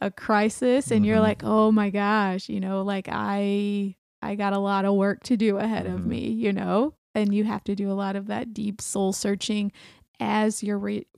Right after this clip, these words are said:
Speaker 1: um, raising your own children. And I think we have a lot of adults that are, are in the process of that right now. They're doing their own work and they're raising their children at the same time.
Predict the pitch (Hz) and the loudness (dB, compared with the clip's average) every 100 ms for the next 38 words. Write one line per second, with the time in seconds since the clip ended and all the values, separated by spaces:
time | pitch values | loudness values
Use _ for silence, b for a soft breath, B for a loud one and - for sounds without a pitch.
0 | 220 214 196 98 196 208 202 208 214 226 | -4 -4 -2 -4 -2 -2 -2 -4 -4 -2
1 | 214 208 - 214 - - - 240 233 214 | 0 0 -2 -4 -4 -4 -4 -6 -4 -4
2 | 214 220 214 220 214 202 202 202 202 202 | -2 0 0 0 0 -2 -4 -2 0 2
3 | 208 202 - 214 196 208 269 - 208 202 | 0 0 -2 -2 0 0 -2 -2 -2 0
4 | 196 - 214 208 190 214 190 - 202 214 | -2 -4 -2 -2 0 2 2 0 -2 -2
5 | - - 220 - 214 185 202 - 214 214 | -4 -6 -8 -6 -6 -4 -4 -4 -6 -4
6 | - 208 208 220 B B B B 214 220 | -4 -2 -2 -4 B B B B -4 -2
7 | 220 202 220 220 220 208 208 - 214 247 | -2 -2 -2 0 0 0 -2 0 4 4
8 | 285 330 370 - - 214 220 214 208 208 | 6 4 0 -8 -4 0 2 2 2 0
9 | 208 214 208 202 208 196 196 214 208 214 | 0 0 0 0 -2 -4 -2 -2 -2 -4
10 | - - - 214 - - - - | -8 -10 -8 -8 -8 -8 -6 -6